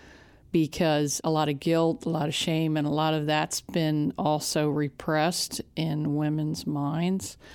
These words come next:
And because of that, they are more vulnerable to either sexual immorality or abuse or whatever. Um, and Satan, you know, gets a hold of that too. So,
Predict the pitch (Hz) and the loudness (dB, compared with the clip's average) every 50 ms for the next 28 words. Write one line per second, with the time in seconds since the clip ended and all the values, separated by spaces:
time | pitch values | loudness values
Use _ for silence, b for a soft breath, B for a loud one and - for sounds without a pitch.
0 | B B B B B B B B - 160 156 151 151 151 147 147 147 143 139 - | B B B B B B B B -2 0 0 2 2 2 2 2 2 0 -2 -2
1 | - 160 147 139 - 160 160 156 151 165 156 147 151 151 147 147 - - 160 156 | -2 -2 -2 -2 0 0 0 0 0 0 0 0 0 0 0 0 0 0 0 0
2 | 151 160 160 156 156 156 156 156 156 151 147 143 147 147 147 147 156 175 190 196 | 2 2 0 0 0 0 0 0 0 0 0 0 0 0 2 2 2 2 2 0
3 | 185 190 196 202 208 220 214 220 - - B B B B B B B B B - | 0 2 2 2 2 0 -2 -4 -10 -20 B B B B B B B B B -2
4 | - 165 147 165 151 151 147 143 - - 156 151 - - - 156 143 147 151 147 | 0 2 2 2 2 2 0 -2 -2 -2 -2 -2 -2 -4 -4 -2 -2 -2 -2 -2
5 | 147 143 143 143 160 160 170 180 180 180 180 175 175 175 160 151 143 143 139 131 | -2 -2 -2 -2 0 0 2 2 2 2 2 2 2 2 2 2 2 2 0 0
6 | 127 160 165 175 180 180 180 175 - - 147 139 151 151 151 151 151 147 143 139 | 0 2 4 6 6 6 4 2 0 0 0 0 2 2 2 2 2 0 0 0
7 | 147 - 156 - - - - - _ _ _ - - 165 151 165 160 - - - | -2 -4 -6 -8 -12 -20 -20 -20 _ _ _ -6 -6 -4 -2 -2 -2 -2 0 -2
8 | 160 160 - - 185 180 - 151 156 160 160 175 160 156 156 151 143 - 147 - | -2 0 0 2 2 2 2 0 0 0 0 0 0 0 -2 -2 -4 -4 -6 -4
9 | - 160 151 156 - 170 - - - - - 156 - - - - - - - - | -4 -6 -6 -6 -6 -6 -6 -6 -4 -6 -6 -8 -8 -8 -8 -8 -6 -6 -6 -6
10 | - - 175 170 165 | -4 -2 -2 -2 -2